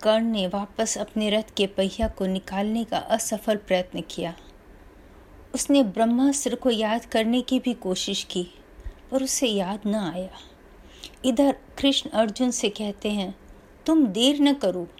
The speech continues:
जल्दी से कर्ण का वध करो।" अब कर्ण उनकी आज्ञा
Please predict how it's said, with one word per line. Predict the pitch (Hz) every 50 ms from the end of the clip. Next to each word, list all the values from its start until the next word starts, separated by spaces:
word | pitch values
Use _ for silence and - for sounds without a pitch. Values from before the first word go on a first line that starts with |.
| - - - 196 -
जल्दी | - 269 254 254 269 330 330
से | 320 - 254
कर्ण | 233 - - 220 220 240 262
का | 262 - 214 190
वध | 180 180 196 196 190
करो।" | - - - 160 160 165 175 - - - - - - - - - - - -
अब | 240 247 - - - -
कर्ण | 226 220 240 247 240 226 208 - - - - - - - - - - -
उनकी | 262 277 277 277 - - 247
आज्ञा | - - 175 196 185 175 - 214 202 -